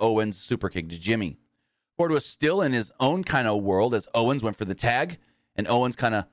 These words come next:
slapped him to make the tag. Ford fired up and hit Zayn and Jimmy with flying crossbodies before giving Zayn a standing moonsault for a two.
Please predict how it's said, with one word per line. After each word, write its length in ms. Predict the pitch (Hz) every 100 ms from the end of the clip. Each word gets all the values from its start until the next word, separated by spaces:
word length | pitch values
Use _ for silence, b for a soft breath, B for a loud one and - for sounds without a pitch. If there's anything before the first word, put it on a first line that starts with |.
| _
slapped 500 | - - 190 190 -
him 240 | 117 80 90
to 100 | 110
make 220 | 101 -
the 80 | 80
tag. 400 | 110 101 65 - _ _ _ _ _ _ B B B -
Ford 220 | 180 139
fired 360 | - 147 139
up 160 | 123 -
and 120 | 113
hit 140 | 143 107
Zayn 340 | 92 120 160
and 240 | 135 190
Jimmy 240 | 131 175 131
with 140 | 107
flying 260 | - 123 110
crossbodies 680 | 117 110 - 101 104 101 - _ -
before 320 | 104 113 107
giving 220 | 107 104
Zayn 300 | 95 131 123
a 60 | 113
standing 380 | - 92 92
moonsault 400 | 120 143 147 123
for 100 | -
a 60 | 87
two. 340 | - 143 101